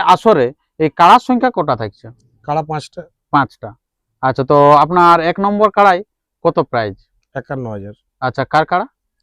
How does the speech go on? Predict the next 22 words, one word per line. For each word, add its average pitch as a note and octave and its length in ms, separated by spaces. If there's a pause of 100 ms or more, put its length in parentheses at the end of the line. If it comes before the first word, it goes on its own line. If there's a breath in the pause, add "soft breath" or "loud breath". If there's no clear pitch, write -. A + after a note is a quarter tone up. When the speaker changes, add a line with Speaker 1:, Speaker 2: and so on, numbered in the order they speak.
(440)
Speaker 2:
বুলেট D#3 320
ঠাকুর। D#3+ 280 (320)
Speaker 1:
বুলেট C#3+ 320
ঠাকুর। A2+ 360
Speaker 2:
হ্যাঁ, A#2 300 (160)
ভার্সেস B2 420
শত্রুঘ্ন C3+ 460
মাহাতো। F#2 260 (240)
Speaker 1:
শত্রুঘ্ন A2 460
মাহাতো। G2+ 420
Speaker 2:
হুম, F#2+ 260
সোনাডুবি। G#2 340
Speaker 1:
আচ্ছা, G2+ 120 (500)
একান্ন D#3 320
হাজার E3 180
প্রাইজ A#2+ 300
থাকছে। - 300
Speaker 2:
হ্যাঁ, A2+ 260
জোর G#2 220
হয়ে G2+ 100
গেছে, G2+ 200
কনফার্ম। F#2 380